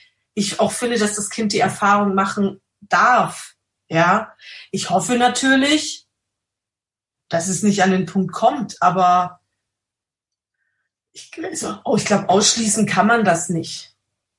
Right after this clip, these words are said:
Ja, gerade wenn's um die Bärchenwurst geht. Ich meine, da sind wir schon in ganz anderen Gefilden. Da sind wir in, äh, da reden wir über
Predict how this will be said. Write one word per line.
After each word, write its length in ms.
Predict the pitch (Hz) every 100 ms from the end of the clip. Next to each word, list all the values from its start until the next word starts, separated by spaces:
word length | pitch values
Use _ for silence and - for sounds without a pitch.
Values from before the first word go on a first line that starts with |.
| _ 185
Ja, 260 | 180 190
gerade 380 | 190 208 226 262
wenn's 240 | 247 208
um 120 | - 214
die 80 |
Bärchenwurst 800 | 180 202 220 - 254 180 180 -
geht. 180 | 165 165
Ich 160 | 185 214
meine, 340 | 202 208 208
da 140 | - 202
sind 240 | 220 233
wir 180 | 208 208
schon 280 | - 202 -
in 160 | 190
ganz 280 | 185 202 -
anderen 320 | 202 220 214
Gefilden. 440 | 190 - 226 247 196
Da 100 | 165
sind 300 | 202 208 202
wir 240 | 190 -
in, 420 | 190 190 185 185 - - _ _
äh, 140 | - 190
da 120 | 196
reden 340 | 202 226 226
wir 260 | 214 208 -
über 600 | 208 185 185 175 170 -